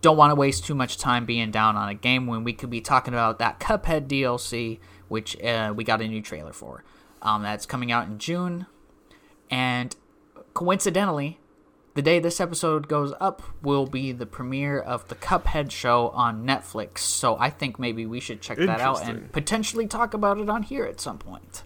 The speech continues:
Speaker 2: I'll probably check it out. I got nothing else to watch.
Speaker 1: Yeah. A few more things on the Direct. Metroid Dread is getting a patch. It's already out.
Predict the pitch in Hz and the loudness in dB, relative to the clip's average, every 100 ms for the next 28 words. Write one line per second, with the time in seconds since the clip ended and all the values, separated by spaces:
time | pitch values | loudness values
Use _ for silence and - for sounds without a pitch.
0 | - - 226 208 151 120 117 107 107 113 | -6 4 4 6 4 4 0 -2 -2 2
1 | 131 139 135 120 107 113 104 110 123 117 | 2 2 0 0 -4 -6 -6 -6 0 4
2 | 127 131 - - - 320 - - - - | 4 2 -8 -12 -8 -6 -6 -12 -20 -10
3 | 240 277 285 254 214 208 214 190 196 180 | -2 4 6 6 2 -2 -2 -2 0 -2
4 | 165 - - - 165 175 202 175 151 180 | -2 -4 -12 -10 -6 -4 -2 -2 0 2
5 | 196 175 143 156 160 165 165 160 151 - | 4 2 0 -2 0 0 0 -2 -6 -12
6 | - - - 143 131 - 185 - - - | -20 -20 -12 -8 -2 2 2 0 -6 -6
7 | 131 - - - 131 127 113 151 147 | -8 -8 -8 4 4 4 4 2 2